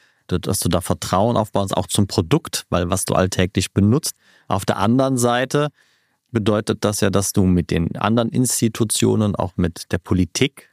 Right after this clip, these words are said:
zum Beispiel, im Alltag gerade nicht so viel gute Erfahrungen machst.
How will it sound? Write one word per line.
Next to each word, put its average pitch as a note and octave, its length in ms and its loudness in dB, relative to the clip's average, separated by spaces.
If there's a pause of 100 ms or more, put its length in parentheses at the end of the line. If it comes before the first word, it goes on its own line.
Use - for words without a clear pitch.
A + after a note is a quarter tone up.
(160)
zum A#2 260 0
Beispiel, A2 760 0 (260)
im D3+ 200 0
Alltag B2+ 540 -2
gerade A#2+ 400 0
nicht C#3 180 0
so A#2 140 -2
viel A2+ 480 0 (240)
gute E3 320 2
Erfahrungen G2+ 720 0
machst. - 460 -4